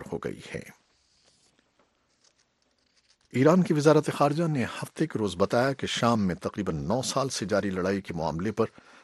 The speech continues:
ترکی اور شام کے اختلافات کے حل کے لیے ایران کردار ادا کرنے پر تیار ہے۔ ساتھ ہی ایران نے کہا کہ وہ شام کے اپنے کلیدی اتحادی کے اقتدار اعلیٰ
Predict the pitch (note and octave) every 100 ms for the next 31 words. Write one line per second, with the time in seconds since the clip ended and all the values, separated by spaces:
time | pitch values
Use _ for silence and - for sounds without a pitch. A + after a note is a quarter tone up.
0 | _ - A#2+ - C#3 C3+ G#2+ F#2 - -
1 | A2+ G#2 - C2 A#1+ - F#2+ F#2+ A#2 A2
2 | - - A2 B2 A2+ A#2 A#2+ F#3 G#2+ F#2+
3 | G2+ F2 E2+ C#2 - F#2 E2+ F#2+ E2 -
4 | - - E2+ D#2+ - - - F#2+ E2 -
5 | - - - - _ _ _ - - -
6 | - - C3+ B2+ B2 B2+ B2+ A#2+ C3 F3
7 | A2+ G#2 - A#2+ G#2+ F#2+ - F#2+ - B2
8 | E3+ E3 G#2+ G2 G2+ G2 G2 F#2 - C2+
9 | - _ _ _ A#2 A2 - G2+ G2 E2+
10 | E2 E2+ F#2